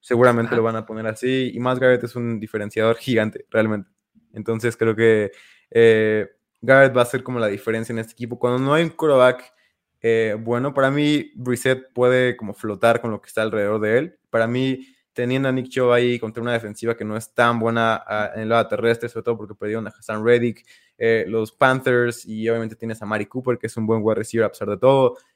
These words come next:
Speaker 1: y, y en general los Browns tienen un roster mucho, mucho mejor que, que los Panthers, así que no creo que pueda pasar eso.
Speaker 2: Es en el Bank of America Stadium, o sea, es,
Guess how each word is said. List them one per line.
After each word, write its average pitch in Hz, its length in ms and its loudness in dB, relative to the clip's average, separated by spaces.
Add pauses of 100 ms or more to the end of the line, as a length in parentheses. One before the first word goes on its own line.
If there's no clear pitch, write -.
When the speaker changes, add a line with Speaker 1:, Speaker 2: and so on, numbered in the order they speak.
(120)
Speaker 1:
y, 123 680 -2
y 135 100 -6
en 123 60 -6
general 147 300 2
los 143 80 4
Browns 131 240 2
tienen 131 200 -2
un 123 120 -4
roster 117 280 -2
mucho, 113 260 -2
mucho 110 220 -2
mejor 98 280 -6
que, - 280 -2
que - 80 -6
los 95 160 -2
Panthers, 98 360 0
así 110 80 -12
que 120 60 6
no 117 60 6
creo 113 140 8
que - 100 -18
pueda 98 220 4
pasar - 200 -8
eso. - 120 -20 (640)
Speaker 2:
Es - 300 -2
en 156 120 0
el 135 80 0
Bank 123 200 -2
of 123 80 -8
America 101 360 -2
Stadium, 92 280 -6
o 92 40 -10
sea, 107 120 -2
es, - 160 -6